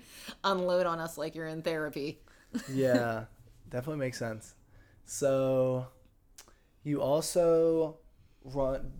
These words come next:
Speaker 2: you don't run a podcast anymore, but you did run a podcast. Are you working on any podcast-related endeavors?
Speaker 1: Yeah, Maddie Downs and I used to have a podcast called Sexual Awaken Baking, where we talked to guests about weed and,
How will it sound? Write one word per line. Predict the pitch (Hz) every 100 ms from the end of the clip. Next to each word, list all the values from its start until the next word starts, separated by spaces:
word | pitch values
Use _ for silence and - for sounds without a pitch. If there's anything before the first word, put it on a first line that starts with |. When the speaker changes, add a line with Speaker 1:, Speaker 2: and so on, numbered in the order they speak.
| -
Speaker 2:
you | 151
don't | 139 156
run | 147 135
a |
podcast | 113 117 104 107 101 107
anymore, | 104 104 -
but | 117
you |
did | 117 123 123
run | 110
a | 104
podcast. | 107 82 - 92 101 - - -
Are | 117
you | 123 120
working | 120 123 135
on | 127
any | 127 131
podcast-related | 131 127 135 170 165 - 175 180 175 170 160 - - -
endeavors? | 165 165 160 170 170 - - - - - -
Speaker 1:
Yeah, | 539 466
Maddie | 254 220 240
Downs | 226 208 226
and | 240
I | 226
used | 214 214
to | -
have | 214
a |
podcast | 202 202 208 -
called | 208
Sexual | 196 185 - 269
Awaken | 294 185 175
Baking, | 165 160 175 180 220
where | 175
we | 160 165 165
talked | 160 170 -
to |
guests | 175 175
about | 180 170
weed | 156 175 175 170
and, | 156 139 135 135